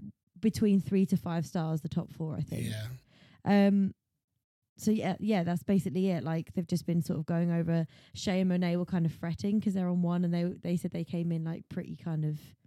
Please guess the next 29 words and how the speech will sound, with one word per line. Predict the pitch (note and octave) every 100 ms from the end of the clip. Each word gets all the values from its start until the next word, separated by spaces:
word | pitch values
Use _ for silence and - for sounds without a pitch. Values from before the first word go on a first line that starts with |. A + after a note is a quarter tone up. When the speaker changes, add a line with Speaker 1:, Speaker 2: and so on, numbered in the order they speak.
| _ _ _ _ _ _ -
Speaker 1:
I |
wouldn't | A#3 G#3
say | F#3
cocky, | - G3 - E3 D#3
but | D3 D3+ D#3+ - _ _ _ -
very | D#3+ F3 E3+
confident. | E3 F3 - - D#3 D#3 D#3+ -
Speaker 2:
Mm. | C3 B2 C#3+
Speaker 1:
And | F3+
then | E3+ E3 E3 E3+
they're | E3 E3
the | E3+
ones | E3 E3
that | -
are |
like, | G#2 - _ _ _ _ - _ -
"Well, | E3+ D#3
fuck, | - - E3 - -
we | F3
have |
to | -
kind | F3+ E3+
of | D#3
step | D#3+ -
it |
up | F3 E3
a |
bit." | D#3+ E3+ - _ -
Speaker 2:
Mm. | C3 B2 A#2+